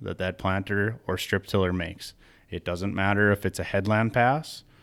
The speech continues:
or a back and forth pass, a long rounds pass. Um, it doesn't matter if you're driving around a rock pile and you're still planting.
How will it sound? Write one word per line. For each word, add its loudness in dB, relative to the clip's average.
or 0
a 0
back 0
and -2
forth 4
pass, 0
a -4
long 2
rounds 2
pass. 0
Um, -6
it -8
doesn't -4
matter 0
if -2
you're 0
driving 0
around 0
a -4
rock -2
pile 2
and -2
you're -2
still -2
planting. -4